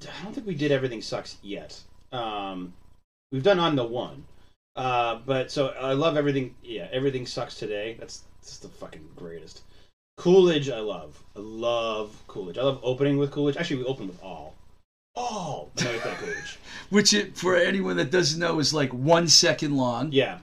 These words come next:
Speaker 1: and then, and we end with No All, which is two seconds long. Two hits. No and All.
Speaker 2: <laughs>
Speaker 1: And then, uh, I love Bikeage.
Speaker 2: You get to have more than five 'cause he only used two seconds up in his top
Speaker 1: Yeah.
Speaker 2: five, so you can go to seven.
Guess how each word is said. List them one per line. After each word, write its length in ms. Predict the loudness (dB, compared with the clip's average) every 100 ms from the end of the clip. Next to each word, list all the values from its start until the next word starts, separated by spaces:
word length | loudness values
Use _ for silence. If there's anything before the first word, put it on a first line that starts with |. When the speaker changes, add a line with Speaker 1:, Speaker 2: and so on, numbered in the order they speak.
| -8
Speaker 1:
and 140 | -4
then, 180 | -4 0
and 80 | 4
we 140 | 6
end 160 | 6 4
with 120 | 2
No 260 | 0 0 0
All, 300 | -2 -8 -10
which 160 | -12 -12
is 100 | -8
two 180 | -4
seconds 360 | -4 -4 -10 -16
long. 200 | -16 -18 -20 -20 _ _ _ _ _ _
Two 160 | 2 2
hits. 400 | 2 -4 -10 -12 -16 -20 -6
No 300 | -2 -2 -4
and 100 | -6
All. 240 | -6 -8 -10
Speaker 2:
<laughs> 720 | -14 -16 -10 -10 -8 -10 -4
Speaker 1:
And 140 | 0 2
then, 200 | 2 0
uh, 580 | 0 0 2 2 0 0
I 80 | 2
love 340 | 4 4 0 -2
Bikeage. 680 | -2 0 0 -2 -2 -2 0 -2 -6 -2
Speaker 2:
You 140 | 6 8
get 180 | 8 6
to 100 | 6
have 140 | 6
more 180 | 6 6
than 140 | 6 2
five 460 | 4 4 6 4
'cause 180 | 4 2
he 80 | 4
only 160 | 4 4
used 280 | 6 4 4
two 180 | 2 4
seconds 560 | 4 4 2 0 0
up 220 | -2 -2
in 80 | -6
his 160 | -4 -2
top 300 | -2 -2 -2
Speaker 1:
Yeah. 60 |
Speaker 2:
five, 340 | -4 -2 -4 -4
so 140 | -2
you 160 | 0 -2
can 140 | 0
go 160 | -2 -2
to 60 |
seven. 500 | -2 -2 -4 -8 -10